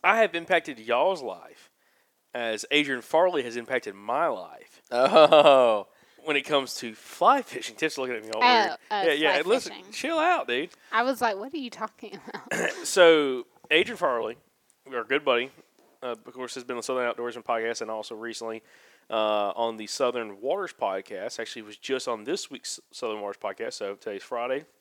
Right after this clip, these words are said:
Speaker 1: Tune over to the Southern Waters podcast and, uh, listen to a very fun episode with Adrian. And we actually talked about fly fishing for bluegill.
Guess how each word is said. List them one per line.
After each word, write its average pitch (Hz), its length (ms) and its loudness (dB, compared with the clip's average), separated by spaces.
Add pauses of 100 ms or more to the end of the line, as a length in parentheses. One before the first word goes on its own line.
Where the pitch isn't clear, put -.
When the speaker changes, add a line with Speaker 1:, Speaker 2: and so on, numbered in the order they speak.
(880)
Speaker 1:
Tune 147 220 -6
over 135 220 -2
to - 40 -16
the 120 80 -12
Southern 117 220 -4
Waters 113 240 -6
podcast 110 440 -6 (600)
and, 117 420 0
uh, 107 320 0
listen 117 200 -6
to 135 80 0
a - 20 2
very 120 200 0
fun 139 360 -4
episode 113 540 -6
with 104 200 -14
Adrian. 113 520 -8 (500)
And 120 260 -2
we 127 120 -2
actually 139 160 -8
talked 123 240 -4
about 120 240 -2
fly 139 380 -4
fishing 110 380 -12
for 98 160 -20
bluegill. 131 500 -12